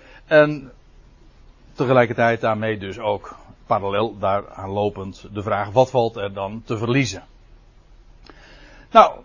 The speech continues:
de beste manier lijkt mij om gewoon het gedeelte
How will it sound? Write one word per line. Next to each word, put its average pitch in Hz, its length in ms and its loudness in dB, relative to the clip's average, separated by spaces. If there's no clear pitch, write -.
de 156 120 2
beste 214 240 6
manier 190 300 4
lijkt 185 260 4
mij 180 460 2
om 165 420 2
gewoon 151 460 6
het 131 180 -4
gedeelte 131 600 2